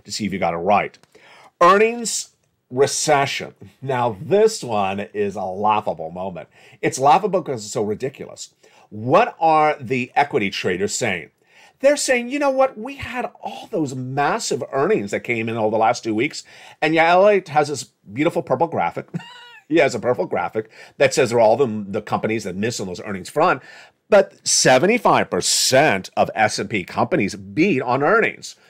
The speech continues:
So why is L A running that ga-, graphic? Tell L A to get rid of that graphic.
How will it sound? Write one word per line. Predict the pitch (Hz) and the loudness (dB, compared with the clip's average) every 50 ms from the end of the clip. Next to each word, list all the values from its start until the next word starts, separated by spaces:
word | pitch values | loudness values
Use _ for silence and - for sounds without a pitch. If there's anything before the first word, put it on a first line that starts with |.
| _ _ _ | _ _ _
So | _ - - 302 | _ -6 -2 0
why | 320 330 339 403 | 0 0 0 0
is | 359 254 | -2 0
L | 185 175 165 151 135 | 4 4 6 6 6
A | 113 104 | 4 2
running | 98 104 113 110 107 101 98 | -2 -2 -2 -2 -2 -2 -4
that | 98 87 90 - | -6 -8 -8 -8
ga-, | - 98 85 85 - - | -8 -6 -6 -6 -8 -6
graphic? | 117 87 80 - 104 - | -8 -8 -8 -8 -12 -14
Tell | - - 247 262 - | -6 -2 -2 0 2
L | 135 147 156 139 131 | 2 4 4 4 4
A | 123 107 | 2 0
to | - 98 | -4 -10
get | - - | -12 -12
rid | 92 107 113 113 | -10 -6 -6 -4
of | 95 | -4
that | 101 92 90 | -4 -4 -4
graphic. | - 107 90 90 80 - - - | -6 -6 -6 -6 -6 -10 -14 -16